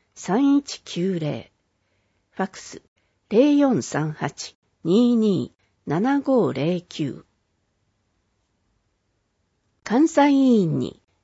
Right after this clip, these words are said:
庄司元春氏が就任。七月一日付で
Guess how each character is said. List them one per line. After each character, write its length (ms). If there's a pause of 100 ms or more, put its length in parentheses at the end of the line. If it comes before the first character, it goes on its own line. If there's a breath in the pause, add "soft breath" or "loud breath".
庄 400
司 180
元 340
春 280
氏 180
が 140
就 400
任。 380 (1700)
七 260
月 260
一 300
日 260
付 300
で 280